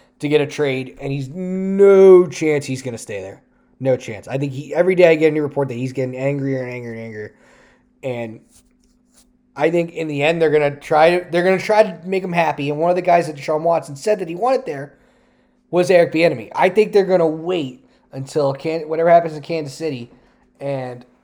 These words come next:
if they're willing to wait for Bieniemy, I think that's who they go. They interview Bieniemy, and Bieniemy becomes the new head coach at Houston to try to save Deshaun, or they bring in the quarterback whisperer Jim Caldwell as well. I really don't want Jim Caldwell there 'cause if,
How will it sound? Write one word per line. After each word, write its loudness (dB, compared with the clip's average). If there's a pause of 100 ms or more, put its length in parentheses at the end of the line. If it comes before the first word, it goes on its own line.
(180)
if -8
they're -2
willing 4
to 0
wait 4
for -6
Bieniemy, -2 (180)
I 2
think -2
that's 0
who -2
they 0
go. -4
They -10
interview 0
Bieniemy, -2
and -8
Bieniemy 0
becomes -6
the -10
new -4
head 0
coach -6
at -14 (560)
Houston -4
to -6
try 0
to -2
save 0
Deshaun, 0 (220)
or 6
they -2
bring -2
in -8
the -12
quarterback 6
whisperer -4
Jim -4
Caldwell 6
as -4
well. 4 (300)
I 4
really 8
don't 6
want 8
Jim -4
Caldwell 4
there 2
'cause -12
if, -12